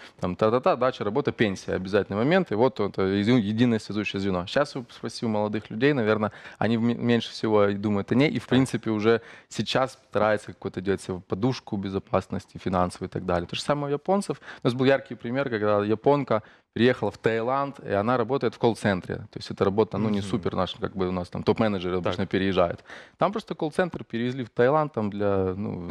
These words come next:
Speaker 1: улучшения налогообложения. И все, японцы переехали, живут в Бангкоке, здорово, классно. Еще с нашим там славянским парнем она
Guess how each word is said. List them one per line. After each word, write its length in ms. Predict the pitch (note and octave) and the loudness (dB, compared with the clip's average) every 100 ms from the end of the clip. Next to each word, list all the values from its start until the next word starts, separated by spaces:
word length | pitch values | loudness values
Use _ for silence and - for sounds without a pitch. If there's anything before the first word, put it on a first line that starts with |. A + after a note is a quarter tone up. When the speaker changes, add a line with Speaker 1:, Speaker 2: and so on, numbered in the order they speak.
| F#2 - | -4 -2
Speaker 1:
улучшения 380 | G2+ G#2+ A2+ G2+ | 0 2 2 4
налогообложения. 680 | G#2 G#2 G#2+ C#3 G3+ G3 | 4 2 2 2 4 2
И 20 | E3 | 0
все, 160 | - | 2
японцы 400 | E3+ E3 F#3 - | 2 4 0 0
переехали, 420 | - D#3+ F#3+ - | -2 2 2 0
живут 180 | B2+ C3+ | -6 -4
в 40 | A#2+ | -2
Бангкоке, 460 | A#2+ A2+ C#3+ - | -4 0 -2 -2
здорово, 400 | G2 A#2+ A#2 G2 - - _ _ | -4 0 2 0 -4 -14 _ _
классно. 300 | F#2+ F2+ - | -2 -2 -6
Еще 160 | - F#2+ | -10 -10
с 100 | - | -4
нашим 300 | G#2 G2 F#2 | -2 -2 -6
там 180 | - F2+ | -8 -12
славянским 520 | - G2 F#2 F2 F#2 | -4 0 0 -2 -4
парнем 340 | F2+ F#2+ F2+ E2+ | -2 0 -2 -6
она 120 | F2 | -8